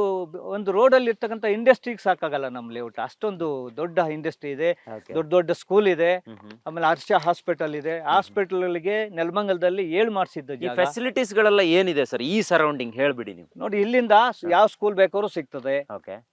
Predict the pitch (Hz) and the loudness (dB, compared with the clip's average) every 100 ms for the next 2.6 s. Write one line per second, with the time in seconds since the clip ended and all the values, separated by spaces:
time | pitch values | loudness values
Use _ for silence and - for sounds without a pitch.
0 | - 170 175 160 - - 165 180 196 185 | -10 -6 -2 -2 -6 -10 -6 0 0 0
1 | 175 165 185 190 170 - 208 190 147 131 | -6 -2 2 2 0 2 2 2 -4 -4
2 | 135 135 110 101 98 | -4 -6 -12 -20 -20